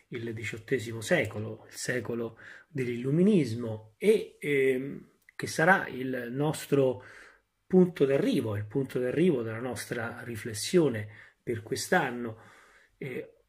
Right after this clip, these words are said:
oggi, ehm, oggi, nei prossimi giorni, ne parleremo dal punto di vista etico, quindi per ciò che concerne il rapporto ragione-passioni.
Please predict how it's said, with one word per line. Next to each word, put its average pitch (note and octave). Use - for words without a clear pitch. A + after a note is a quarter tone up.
oggi, F3
ehm, C#3
oggi, B2
nei B2
prossimi C3
giorni, A#2
ne B2+
parleremo C3
dal C#3
punto C#3
di A#2+
vista C3
etico, C3
quindi B2+
per B2
ciò D3
che B2+
concerne C3
il C3
rapporto B2+
ragione-passioni. C3+